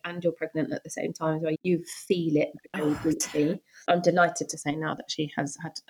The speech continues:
Speaker 1: a, another baby. So it has all worked out, but it was a really sad time for everybody. So yeah, that happened. We were in between houses and my middle child just didn't react well to all of her stuff being in storage and being in a different house. And she was just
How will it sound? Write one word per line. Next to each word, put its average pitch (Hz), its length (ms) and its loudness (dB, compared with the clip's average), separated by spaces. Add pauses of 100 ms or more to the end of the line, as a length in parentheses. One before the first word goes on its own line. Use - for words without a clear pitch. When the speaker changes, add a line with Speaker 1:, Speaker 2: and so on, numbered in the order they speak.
(160)
Speaker 1:
a, 147 400 -2
another 139 320 2
baby. - 440 -4
So - 200 -8
it 143 200 -2 (160)
has 208 200 6
all 190 120 4
worked 180 240 4
out, 175 140 6
but - 80 4
it 170 120 8
was 160 120 -2
a 156 60 2
really 156 300 0
sad 151 220 -2 (120)
time 147 200 0
for - 100 -4
everybody. 151 320 2 (260)
So 180 60 6
yeah, 165 240 10
that 196 220 6
happened. 160 520 2
We 170 140 4
were 165 80 8
in 180 160 4
between 170 260 -4
houses 160 360 -2
and 160 100 2
my 156 80 2
middle 165 280 4
child 160 340 0 (100)
just - 480 -2 (240)
didn't 170 320 4
react 160 400 4
well 156 320 2 (140)
to 160 240 6
all 165 100 4
of 160 80 -10
her 147 80 -10
stuff - 320 0
being 156 160 0
in 156 100 2
storage 156 440 2
and 156 80 -4
being 156 200 -4
in 156 80 0
a 156 60 2
different 160 320 -6
house. 165 300 0
And 160 100 2
she - 140 -2
was 160 120 -2
just - 300 -6